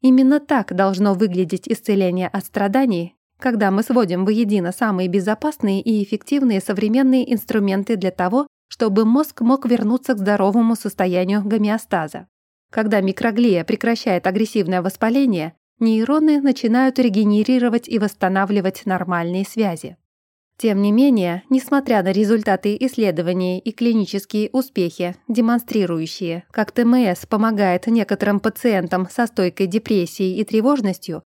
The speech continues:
многие психиатры с большой неохотой включают эту терапию в свои лечебные планы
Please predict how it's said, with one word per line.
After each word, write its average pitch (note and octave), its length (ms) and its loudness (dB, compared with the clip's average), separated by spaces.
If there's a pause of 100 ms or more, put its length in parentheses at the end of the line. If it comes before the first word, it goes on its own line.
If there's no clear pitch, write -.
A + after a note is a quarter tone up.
(280)
многие B3 320 2
психиатры A#3 800 -2
с A3 80 -2
большой A#3 380 2
неохотой C#4 540 2
включают G#3 600 0
эту G3+ 180 -2
терапию G3+ 640 0
в F#3 80 -10
свои A3 340 0
лечебные A#3 520 2
планы F3+ 440 -2